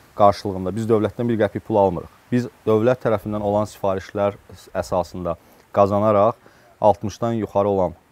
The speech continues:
əməkdaşlarımızı saxlayırıq, Azərbaycan Film Kinostudiyasını saxlayırıq, onun kommunal xərclərini və sairə ödəyirik. Və əlbəttə ki, ə, texnikanın alınması, ə,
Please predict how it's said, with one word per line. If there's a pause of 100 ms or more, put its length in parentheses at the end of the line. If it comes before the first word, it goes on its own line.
(120)
əməkdaşlarımızı
saxlayırıq,
Azərbaycan
Film
Kinostudiyasını
saxlayırıq,
onun
kommunal
xərclərini
və
sairə
ödəyirik. (560)
Və
əlbəttə
ki, (380)
ə, (340)
texnikanın
alınması, (180)
ə,